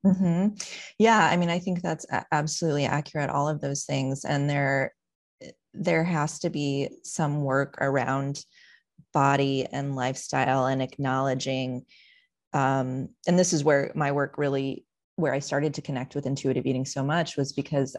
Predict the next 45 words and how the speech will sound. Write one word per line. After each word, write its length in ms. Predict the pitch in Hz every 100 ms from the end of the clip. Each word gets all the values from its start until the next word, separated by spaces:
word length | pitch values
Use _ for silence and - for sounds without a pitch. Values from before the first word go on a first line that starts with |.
| 147
I, 180 | 143 -
I 60 | 143
really 260 | 147 156
wanted 220 | 156 143
to 100 | 143
be 80 | -
able 120 | 135
to 60 | 123
talk 260 | - 175 180
to 100 | 202
those 160 | 156
clients 340 | - 143 135 -
and 140 | 139
say, 420 | 139 139 131 135 - - - - _ _ _ _ _ _ _ _ _ -
"But 160 | 190
what 180 | 180 196
are 80 | 208
you 160 | 214
willing 300 | 175 160 160 151
to 140 | 165
give 260 | - 151 156
up 500 | 160 160 143 131 _ _ _ _ _ _ -
in 100 | 170
order 240 | 156 151
to 160 | 151 156
fit 220 | 160 -
back 240 | 104 -
into 220 | 156 143
these 200 | 131 143
clothes?" 440 | 143 165 156 139 139
Which, 420 | 143 - - - _ _ _ _ _
you 100 | 180
know, 280 | 160 139 -
is 180 | 190 233
that 200 | 247 240
really 520 | 190 196 196 180 - _
that 200 | - 160
important 480 | 160 151 - 131 -
to 160 | - -
you? 140 | 117
Like, 260 | - - 147
let's 300 | 185 185 -
talk 320 | - 175 160
about 240 | - 147
what 340 | 151 156 151